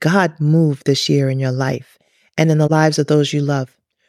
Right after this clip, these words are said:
What was the best piece of advice you got this year? Or here's something that I love to do. What tool, tip, hack made your life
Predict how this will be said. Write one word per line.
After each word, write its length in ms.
What 180
was 80
the 80
best 240
piece 180
of 80
advice 400
you 60
got 300
this 240
year? 260
Or 240
here's 220
something 300
that 100
I 80
love 300
to 100
do. 260
What 300
tool, 380
tip, 340
hack 540
made 260
your 100
life 220